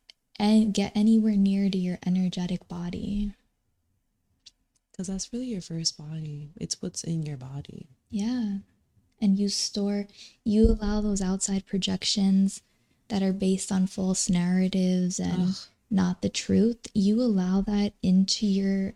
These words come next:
Speaker 1: energetic field, your energetic body, you're gonna be storing those emotions.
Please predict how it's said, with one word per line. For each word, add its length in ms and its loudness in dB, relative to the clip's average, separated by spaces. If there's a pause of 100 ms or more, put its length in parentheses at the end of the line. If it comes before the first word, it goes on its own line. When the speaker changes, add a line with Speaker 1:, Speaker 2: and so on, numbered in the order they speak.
(160)
Speaker 1:
energetic 720 0
field, 800 -2 (520)
your 140 0
energetic 540 2
body, 680 0
you're 280 0
gonna 180 0
be 140 0
storing 640 0
those 220 -2
emotions. 840 -2